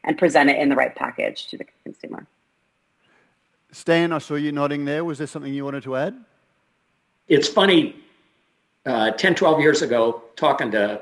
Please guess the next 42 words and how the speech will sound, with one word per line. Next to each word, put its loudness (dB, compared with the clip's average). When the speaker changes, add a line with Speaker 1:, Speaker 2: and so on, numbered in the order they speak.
Speaker 3:
Tony 0
Lutz, 0
who's -6
the -2
hop 0
breeder -2
in -8
Germany, -2
who -8
said 4
at 0
the -2
time, 2
you 0
know, -2
his 4
job 0
is -2
to -4
look -4
that -2
far 2
forward, 2
have -4
all 0
these -2
things -4
to -8
choose 0
from. -2
And -4
when 2
a 4
brewer 6
comes -2
in 0
and -2
says, 0
"I 2
want -2
this -4
flavor," 0